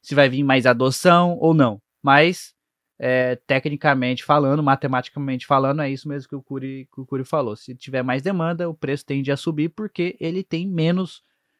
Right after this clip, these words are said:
é, menos, é, é, em circulação.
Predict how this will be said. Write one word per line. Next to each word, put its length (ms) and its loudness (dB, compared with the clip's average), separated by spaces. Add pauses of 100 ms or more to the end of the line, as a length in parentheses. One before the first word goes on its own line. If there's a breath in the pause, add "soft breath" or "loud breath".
(160)
é, 220 -2
menos, 440 0
é, 360 2
é, 280 0
em 80 -4
circulação. 720 -4